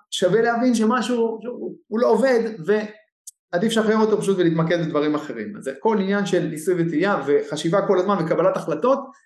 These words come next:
על סמך נתונים ומספרים, ולא על סמך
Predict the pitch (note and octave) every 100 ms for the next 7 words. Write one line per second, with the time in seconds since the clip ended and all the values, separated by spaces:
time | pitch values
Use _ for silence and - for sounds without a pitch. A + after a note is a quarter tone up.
0 | _ _ C#3+ D3+ - F3+ G#3 - - E3
1 | F3 F#3+ - F3+ F3 F#3 E3 E3 C3+ C3+
2 | D3 - C#3+ C#3+ G3 A3+ A3+ - - _
3 | - C#3 F#3 G#3 G#3 F#3+ E3 E3+ E3+ E3+